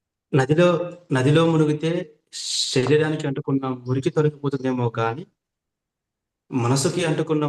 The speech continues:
మురికి తొలగిపోవాలంటే శ్వాస మీద ధ్యాస పెట్టవలసిందే. ఓకే, ఆ శ్వాస మీద ధ్యాస అనేది, ధ్యానం అనేది నీవు ఎక్కడ ఉండైనా చేసుకోవచ్చు.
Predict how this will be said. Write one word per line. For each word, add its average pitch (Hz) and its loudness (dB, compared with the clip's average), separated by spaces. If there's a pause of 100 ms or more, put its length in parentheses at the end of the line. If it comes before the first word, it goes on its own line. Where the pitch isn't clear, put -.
మురికి 135 -6 (100)
తొలగిపోవాలంటే 131 0 (100)
శ్వాస 123 -2 (120)
మీద 151 -2 (100)
ధ్యాస 131 -4 (120)
పెట్టవలసిందే. 117 -6 (2250)
ఓకే, 127 -4 (120)
ఆ - 2 (100)
శ్వాస 120 0 (100)
మీద 165 4 (140)
ధ్యాస 135 0 (120)
అనేది, 120 -4 (640)
ధ్యానం 127 0
అనేది 127 0 (400)
నీవు 139 0
ఎక్కడ 156 -2
ఉండైనా 160 2
చేసుకోవచ్చు. 127 -4